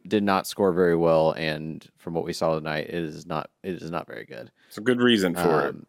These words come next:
Speaker 1: but the game did ship more than a hundred thousand copies.
Speaker 2: Well,
Speaker 1: Which
Speaker 2: yeah,
Speaker 1: at the
Speaker 2: so did
Speaker 1: time was
Speaker 2: E T.
Speaker 1: probably decent. Yeah.
Speaker 2: <laughs>
Speaker 1: Yeah,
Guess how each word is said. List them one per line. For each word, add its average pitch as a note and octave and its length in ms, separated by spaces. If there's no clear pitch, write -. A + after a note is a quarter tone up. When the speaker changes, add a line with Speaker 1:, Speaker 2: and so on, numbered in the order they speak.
Speaker 1:
but - 160
the B2 80
game C#3+ 420
did B2+ 240
ship - 360
more A2 300
than G2+ 160
a F#2+ 60
hundred F#2+ 300
thousand E2+ 320
copies. - 580
Speaker 2:
Well, F#2 200
Speaker 1:
Which F2+ 80
Speaker 2:
yeah, F#2 200
Speaker 1:
at - 80
the - 80
Speaker 2:
so G2+ 60
did - 20
Speaker 1:
time F#2+ 220
was F2+ 120
Speaker 2:
E - 40
T. F#2 60
Speaker 1:
probably F2 380
decent. E2+ 440
Yeah. F2+ 300
Speaker 2:
<laughs> - 240
Speaker 1:
Yeah, B3 480